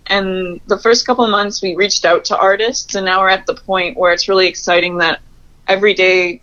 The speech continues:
I'll usually get a new email from interested artists who just want to be showcased and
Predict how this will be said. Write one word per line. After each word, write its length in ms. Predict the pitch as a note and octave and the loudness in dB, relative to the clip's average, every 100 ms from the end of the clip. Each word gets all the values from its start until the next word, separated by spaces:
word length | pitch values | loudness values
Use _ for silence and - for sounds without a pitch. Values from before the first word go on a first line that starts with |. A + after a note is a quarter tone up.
| - | -6
I'll 220 | F#3 F#3+ F#3+ | 0 2 2
usually 260 | F3 F#3+ | 0 -2
get 180 | F#3 F#3 | 2 2
a 40 | E3+ | 2
new 180 | G3 | -4
email 340 | - F3+ F3+ F3+ | -4 -2 0 0
from 180 | F3+ F3+ | -2 -6
interested 480 | F#3 F3+ F#3 F#3+ F3+ | -4 -2 -2 0 0
artists 480 | - E3 F3 F#3 - | 2 2 2 0 -4
who 100 | F3+ | -2
just 200 | F3 - | -2 -2
want 140 | F#3 | -2
to 60 | E3+ | -2
be 80 | E3+ | -2
showcased 640 | E3+ F3+ E3 - E3+ - F#3 | 0 0 0 0 0 0 -2
and 300 | E3+ E3+ | -4 -6